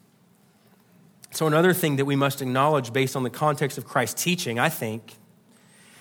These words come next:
is that you don't simply need to cut out what's responsible for your sin.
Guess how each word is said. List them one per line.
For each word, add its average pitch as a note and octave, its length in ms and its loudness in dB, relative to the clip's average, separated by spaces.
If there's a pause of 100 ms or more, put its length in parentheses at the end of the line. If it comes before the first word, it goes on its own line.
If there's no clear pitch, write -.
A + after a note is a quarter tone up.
(600)
is D3 140 2
that C#3+ 100 0
you C#3+ 300 0
don't E3+ 520 2
simply F3+ 560 0
need D#3+ 340 2
to D3+ 120 0
cut D#3+ 480 -2
out C#3 380 2
what's C#3 240 0
responsible C3+ 640 -2
for C3+ 240 -2
your A#2+ 160 -2
sin. A#2+ 440 -4